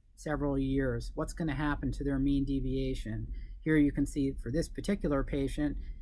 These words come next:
if their pressure got very low, we could preserve vision. But if their pressure was eighteen, twenty-one, or twenty-four, they essentially went blind. By comparison, here's a different patient from the study.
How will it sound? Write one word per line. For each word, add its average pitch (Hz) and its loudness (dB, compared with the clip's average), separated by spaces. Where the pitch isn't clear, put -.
if - -6
their 139 0
pressure 147 0
got 135 0
very 143 2
low, 151 2
we 135 0
could - -8
preserve 131 -2
vision. 139 0
But 127 -4
if 127 -4
their 135 -2
pressure 139 -2
was 131 -4
eighteen, 143 2
twenty-one, 139 0
or 117 0
twenty-four, 135 2
they 139 -4
essentially 131 0
went 120 -2
blind. 127 -4
By 139 -10
comparison, 160 2
here's 151 2
a 139 0
different 165 0
patient 135 -2
from 127 -4
the 120 -2
study. 135 -2